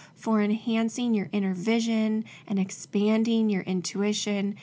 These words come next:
and really allowing you to step into your spiritual power. So it's a fantastic crystal for that. And in addition, it really promotes mental clarity, which I think if you're really honest with yourself and you think about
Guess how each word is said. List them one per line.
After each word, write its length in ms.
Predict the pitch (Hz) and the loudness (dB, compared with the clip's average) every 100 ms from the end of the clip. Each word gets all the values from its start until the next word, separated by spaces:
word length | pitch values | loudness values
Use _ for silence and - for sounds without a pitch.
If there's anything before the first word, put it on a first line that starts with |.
| - - | -16 -6
and 200 | 208 208 | -2 0
really 280 | 233 269 - | 0 -2 -2
allowing 560 | 233 214 196 190 196 | -4 -2 0 0 0
you 100 | 196 | 0
to 100 | 190 | -2
step 380 | 190 - 185 185 | -6 -4 -6 -4
into 320 | - 180 - | -6 -6 -4
your 100 | 180 | -4
spiritual 460 | 180 - 175 175 175 | -4 -4 -6 -6 -8
power. 500 | 170 180 170 - - - - - - | -10 -8 -6 -8 -12 -16 -20 -20 -10
So 480 | - 202 190 185 - | -2 2 2 0 -2
it's 260 | 208 202 - | -4 -4 -6
a 40 | |
fantastic 760 | 196 208 202 220 233 226 - 202 | -6 -4 -4 -2 -2 -2 -4 -8
crystal 320 | 196 190 190 | -8 -6 -8
for 140 | - | -6
that. 180 | 196 190 | -4 -2
And 80 | 220 | -2
in 120 | 240 | -2
addition, 440 | 254 320 359 254 220 | -2 -2 -2 -2 -2
it 80 | |
really 220 | - 254 240 | -2 -4 -4
promotes 480 | 233 208 196 196 - - - - | -4 -2 -2 -4 -12 -20 -20 -2
mental 380 | 214 220 214 190 | 0 2 0 -4
clarity, 760 | - 196 180 196 254 311 339 - - - | -4 -4 -2 -2 -2 -2 -4 -8 -20 -6
which 240 | 240 240 - | -4 -4 -4
I 140 | 233 | -4
think 320 | 233 302 339 | -2 -2 -2
if 140 | 381 - | -4 -4
you're 100 | 240 | -4
really 680 | 220 214 220 240 240 233 220 - | -2 0 0 0 0 0 0 -2
honest 380 | 196 220 208 - | 0 0 0 -4
with 100 | 175 | -6
yourself 400 | 175 - - - | -6 -4 -6 -6
and 80 | |
you 60 | 180 | -6
think 240 | - 240 | -4 -4
about 340 | 233 190 180 | 0 0 0